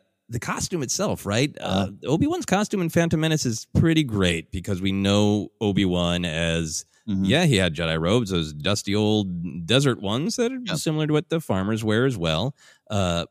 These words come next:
Speaker 1: but then this is young, I can't wait to get out into the galaxy and prove myself, Obi-Wan, uh, dressed for action. The cool, long brown cloak. But then, uh, I think there's something about his, his robes, right? They've got an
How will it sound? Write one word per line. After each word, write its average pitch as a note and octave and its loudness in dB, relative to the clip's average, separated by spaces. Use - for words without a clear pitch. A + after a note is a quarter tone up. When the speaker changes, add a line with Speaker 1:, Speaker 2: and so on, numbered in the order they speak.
Speaker 1:
but F2+ -2
then F#2 -2
this E3+ 2
is F2 -4
young, C3 0
I A2 -2
can't A#2 -4
wait A2 -4
to F#2+ -6
get A#2+ -4
out C3+ 0
into G#2 -6
the F#2+ -2
galaxy C#3 -4
and F#2+ -4
prove D#3 0
myself, G2+ -2
Obi-Wan, G2+ 0
uh, D#2+ -2
dressed C#3+ -6
for D3 -6
action. G2+ -6
The F2+ -12
cool, D#3 0
long A2+ 0
brown A#2+ 0
cloak. C3+ 0
But A2 -2
then, E3 2
uh, - -8
I B2 -4
think F#3+ 0
there's F#3 2
something D#3 0
about G#2+ 2
his, G2+ -2
his F#2+ -2
robes, F2+ 0
right? F#2+ -2
They've F#2 -6
got C3+ -2
an B2 -4